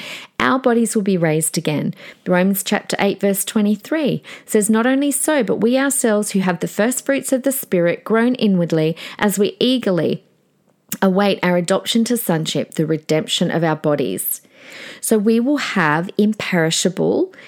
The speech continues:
eternal bodies when we're raised again, new and improved, made to last forever. So God made the body with both temporal and eternal significance. He cares a whole lot about the body,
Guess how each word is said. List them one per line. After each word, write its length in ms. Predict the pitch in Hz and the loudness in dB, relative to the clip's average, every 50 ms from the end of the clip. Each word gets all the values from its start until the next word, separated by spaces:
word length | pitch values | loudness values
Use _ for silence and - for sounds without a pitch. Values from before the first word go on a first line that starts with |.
| - - _ - | -20 -6 _ 0
eternal 520 | 240 240 - - - 285 302 320 320 269 | 0 0 0 0 0 2 2 2 2 0
bodies 460 | 214 - 165 151 143 135 135 151 - | 0 2 0 0 0 0 -2 -2 -2
when 140 | - 170 170 | 0 0 2
we're 140 | 170 170 170 | 2 2 2
raised 400 | 160 165 160 165 165 165 - - | 2 2 2 0 0 -2 -2 -2
again, 480 | 233 220 269 302 247 165 - - 175 - - _ - | 0 0 2 2 0 0 -2 -4 -6 -8 -10 _ 0
new 400 | 180 175 185 190 180 175 208 - - | 2 4 4 4 4 4 2 0 0
and 100 | - 220 | 0 2
improved, 560 | 226 233 233 - - 320 302 233 180 165 - 190 | 2 2 0 0 0 0 0 0 0 0 0 0
made 220 | 165 160 165 165 | 0 0 0 0
to 100 | - - | -2 0
last 300 | 170 165 170 180 185 - | 0 0 0 0 -2 -4
forever. 540 | - 202 196 208 233 262 247 196 143 - 160 - - - - - - - - | -2 0 0 2 2 2 2 0 0 0 -2 -6 -12 -18 -20 -20 -20 -12 -6
So 200 | - - 247 247 | -2 0 0 2
God 340 | 240 - 247 254 294 302 - | 2 2 0 0 0 0 -2
made 220 | 339 339 349 349 | -2 -2 -2 -2
the 60 | 302 | -4
body 480 | 233 - - 202 208 202 170 113 123 170 | -4 -2 0 0 2 2 0 0 0 0
with 240 | 180 196 190 - - | 0 0 0 0 0
both 340 | 208 190 185 185 - - | 0 0 0 -2 -4 -8
temporal 640 | - - 190 220 226 233 - - - 233 233 240 - - _ - | -6 -2 0 0 0 0 -2 0 0 0 0 0 -2 -4 _ -2
and 380 | 208 208 214 220 226 214 - | 0 2 2 2 0 0 0
eternal 480 | 240 226 - - - 202 185 180 185 180 | -2 -2 -2 -2 -2 0 2 2 0 0
significance. 880 | - - - 180 170 165 156 - 175 175 - 170 151 131 - - - - - - - - - | 0 -2 -4 -2 -2 -4 -4 -2 -4 -4 -2 -2 -4 -4 -4 -8 -12 -14 -16 -18 -20 -16 -2
He 200 | - 240 262 262 | 0 2 2 2
cares 440 | 262 - 208 214 196 196 196 190 - | 0 -2 0 2 2 2 2 0 0
a 60 | 180 | -2
whole 340 | 180 170 - - 180 180 185 | -4 -2 0 2 2 2 2
lot 220 | 180 170 165 - - | 2 0 0 0 0
about 380 | 165 175 - 175 160 - - 170 | -2 -2 0 0 -2 -2 -2 -4
the 60 | 170 | -4
body, 500 | 165 165 156 147 - 98 101 - 190 | 0 0 0 0 0 -2 -2 -4 -6